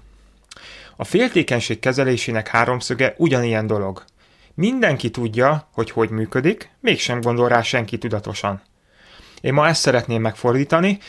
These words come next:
szeretném, ha mától ön is tudatosan e háromszög alapján állna hozzá a féltékenységhez, akár ön a féltékeny, akár a párja. Szeretném,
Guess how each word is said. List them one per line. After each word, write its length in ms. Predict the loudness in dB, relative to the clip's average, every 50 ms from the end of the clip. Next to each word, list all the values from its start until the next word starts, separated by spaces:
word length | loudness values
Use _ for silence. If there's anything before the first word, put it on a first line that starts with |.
| -20 -18
szeretném, 460 | -4 0 2 2 2 2 0 -2 -2
ha 100 | -2 -2
mától 440 | 0 2 2 2 2 2 2 2 2 4
ön 140 | 4 4
is 120 | 2 2 0
tudatosan 480 | 0 0 0 2 2 0 -2 0 0
e 60 | -2 2
háromszög 540 | 4 4 4 4 4 2 0 0 0 0
alapján 400 | 2 2 2 2 2 0 0 0
állna 220 | 2 2 2 0 0
hozzá 340 | 0 0 0 0 2 0 0
a 60 | 0
féltékenységhez, 1040 | 0 -2 -4 -2 -2 -4 -4 -2 -2 -4 -2 -2 -2 -4 -2 0 0 0 0 -2 -4 -12 -20 -20 -20 -4 0
akár 340 | 0 0 4 4 4 4
ön 120 | 4 4 4
a 60 | 2
féltékeny, 520 | 2 2 2 2 4 2 0 0 0 -2
akár 280 | -2 0 2 2 2 2
a 60 | 2
párja. 420 | 0 -2 -2 0 0 -2 -4 -6 -8 _ _ _ _ _ _ _ _ _ _ _
Szeretném, 680 | -4 0 2 2 2 2 2 0 2 2 4 2 2